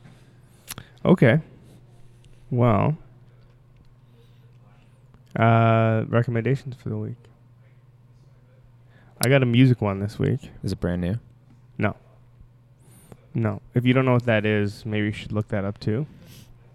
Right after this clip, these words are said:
Speaker 1: But I stumbled across, uh,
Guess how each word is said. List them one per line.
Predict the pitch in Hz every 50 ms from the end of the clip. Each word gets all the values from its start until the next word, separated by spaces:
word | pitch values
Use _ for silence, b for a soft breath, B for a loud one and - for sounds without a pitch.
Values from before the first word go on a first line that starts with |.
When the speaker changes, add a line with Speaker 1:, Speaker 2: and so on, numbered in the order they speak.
| - - - - - - B B B B B B B B
Speaker 1:
But | - 113 117
I | 120
stumbled | 117 - - 143 139 151 156 151 147
across, | 135 - - 131 117 113 113 113 113 113 - - - - - - - - - - -
uh, | - 120 117 113 113 110 110 110 107 107 110